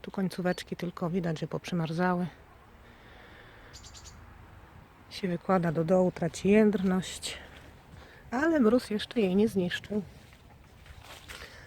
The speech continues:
Tutaj zbieramy liście z orzecha.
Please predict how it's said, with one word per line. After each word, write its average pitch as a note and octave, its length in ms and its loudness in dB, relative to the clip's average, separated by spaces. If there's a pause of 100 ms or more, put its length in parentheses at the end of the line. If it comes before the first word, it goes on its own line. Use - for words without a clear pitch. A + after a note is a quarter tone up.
(180)
Tutaj F3 260 0
zbieramy D#3+ 500 0 (1000)
liście G3 320 2
z D#3+ 60 -4
orzecha. F#3+ 440 2